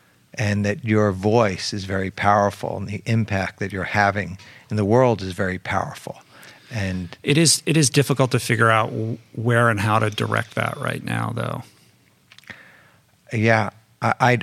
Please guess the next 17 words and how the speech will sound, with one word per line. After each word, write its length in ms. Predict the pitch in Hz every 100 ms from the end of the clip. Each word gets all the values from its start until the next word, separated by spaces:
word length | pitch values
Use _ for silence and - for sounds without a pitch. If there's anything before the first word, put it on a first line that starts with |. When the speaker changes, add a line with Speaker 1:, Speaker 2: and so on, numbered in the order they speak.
| -
Speaker 1:
I 140 | 120
don't 420 | 113 92 110 117
know. 340 | 110 110 - - - _ _ _
I 100 | -
mean, 280 | 120 113 101 - - _
I 160 | 135 123
look 320 | 117 117 -
at, 260 | 110 107 -
like, 240 | 104 95
my 380 | - 98 101 107
purpose 840 | 117 - 120 117 147 151 - - - - _ _ _ - - _ -
and 280 | 110 101 107
after, 540 | 117 101 - 104 98 - _ _
like, 260 | 104 98 - _ _ _
w-, 180 | 117 113
everything 400 | - 113 117 113
that 100 | 98